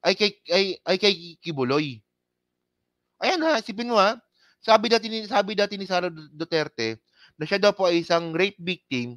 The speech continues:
tapos ngayon naman pala, sumusuporta po siya kay, kay Kibuloy. So, marami pa yan, marami pa yang,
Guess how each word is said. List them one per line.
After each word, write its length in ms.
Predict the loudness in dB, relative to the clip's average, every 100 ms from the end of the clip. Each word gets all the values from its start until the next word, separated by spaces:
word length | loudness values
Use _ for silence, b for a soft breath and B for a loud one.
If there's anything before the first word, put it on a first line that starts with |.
| -4
tapos 320 | -4 -4 -6
ngayon 160 | -4 -2
naman 240 | -2 -2
pala, 320 | 2 4 4 2 _ _ _ -6
sumusuporta 560 | -4 -2 0 2 2 0
po 240 | 0 -2
siya 160 | 0 -2
kay, 160 | -2 -4 -6
kay 320 | -4 -4 -6
Kibuloy. 560 | -8 -6 -4 -4 -6 -16 _ _ _ _ _ _ _ _ _ _ _ _ _ _ _ _ _ _ _
So, 160 | 4
marami 320 | 8 8 8 4
pa 160 | 4
yan, 240 | 6 6 4
marami 320 | 2 2 2
pa 160 | 2
yang, 240 | 2 0